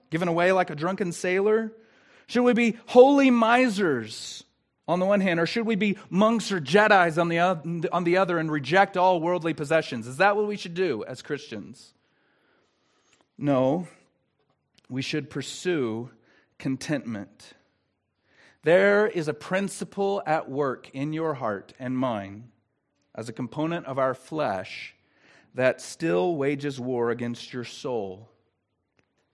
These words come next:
And it just wants more.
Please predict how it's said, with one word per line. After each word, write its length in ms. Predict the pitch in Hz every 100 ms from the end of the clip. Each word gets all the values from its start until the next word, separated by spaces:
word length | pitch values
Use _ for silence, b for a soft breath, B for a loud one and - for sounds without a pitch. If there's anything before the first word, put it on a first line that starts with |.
| _ _ _ _ _ _
And 100 | 123
it 120 | 117
just 340 | 131 143 - 117
wants 540 | 113 123 123 - - _
more. 580 | 113 110 113 98 92